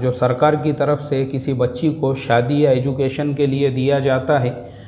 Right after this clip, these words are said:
वो लेना हम मुसलमानों के लिए कैसा है, हराम है या हलाल है? अफरोज़ आलम साहब,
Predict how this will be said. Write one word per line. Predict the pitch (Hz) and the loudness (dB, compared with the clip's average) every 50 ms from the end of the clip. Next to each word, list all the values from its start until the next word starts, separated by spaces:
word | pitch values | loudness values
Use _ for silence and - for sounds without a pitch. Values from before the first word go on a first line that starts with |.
| - - - - - - | -20 -20 -20 -20 -8 0
वो | 135 139 | 2 4
लेना | 131 139 147 160 175 160 | 4 6 4 4 4 2
हम | 151 160 | 2 2
मुसलमानों | 151 151 147 - 156 151 151 151 151 156 160 160 | 0 0 0 2 2 2 2 2 2 2 2 2
के | 151 160 156 147 | 2 0 0 0
लिए | 143 147 151 147 135 | 2 2 0 0 0
कैसा | - 131 127 123 - 135 117 | 2 2 2 2 2 0 -2
है, | 107 113 113 110 | -2 -2 -6 -6
हराम | - 113 120 127 135 147 151 139 | -2 -2 2 2 4 4 4 2
है | 123 135 143 151 | 2 2 0 0
या | 147 147 139 123 | 2 2 0 0
हलाल | - 120 120 123 127 123 113 | 0 0 2 4 2 2 2
है? | 101 110 - 107 - - - - - - - - - - - - - - - - - - _ _ _ - - | 0 -2 -4 -6 -8 -12 -16 -18 -20 -20 -20 -20 -20 -20 -20 -20 -20 -20 -20 -20 -20 -20 _ _ _ -8 -6
अफरोज़ | 127 - - 160 170 175 151 151 | -6 2 4 4 6 6 4 4
आलम | 139 139 151 151 147 139 | 2 4 2 2 0 0
साहब, | 147 131 120 127 131 - | 0 0 0 0 -4 -6